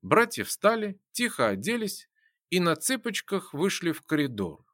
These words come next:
Лис, видимо, пока спал. И хорошо. «Пошли на третий этаж»,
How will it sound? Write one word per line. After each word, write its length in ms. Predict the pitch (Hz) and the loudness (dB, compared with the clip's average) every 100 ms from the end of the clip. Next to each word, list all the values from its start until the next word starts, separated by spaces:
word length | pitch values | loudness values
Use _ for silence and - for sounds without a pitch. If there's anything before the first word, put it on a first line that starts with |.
| _ _ _ _ _ - | _ _ _ _ _ 0
Лис, 460 | 175 262 - - - | 2 2 -2 -8 -8
видимо, 420 | 131 226 214 196 | -4 0 2 0
пока 340 | 185 175 - | 0 0 2
спал. 460 | 196 - - 85 - _ _ _ - | 0 0 -2 -2 -6 _ _ _ -4
И 120 | 247 | -2
хорошо. 560 | 240 220 190 - - - _ _ _ _ - _ | 2 4 2 -2 -12 -16 _ _ _ _ -20 _
«Пошли 320 | - 120 190 254 | 2 2 2 2
на 160 | 220 | 2
третий 400 | - 156 110 135 | 0 0 0 -2
этаж», 480 | 151 - 90 - - | 0 0 -2 -6 -16